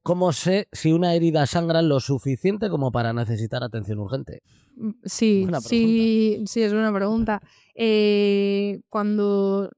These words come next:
Speaker 2: hay que diferenciar diferentes, eh, heridas o hemorragias, en este caso,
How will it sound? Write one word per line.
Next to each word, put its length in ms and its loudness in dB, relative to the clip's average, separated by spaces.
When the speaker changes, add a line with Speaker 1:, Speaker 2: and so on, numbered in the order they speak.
Speaker 2:
hay 140 -2
que 160 -2
diferenciar 600 -2
diferentes, 720 0
eh, 640 2
heridas 380 0
o 40 -4
hemorragias, 540 -4
en 140 0
este 180 -4
caso, 420 0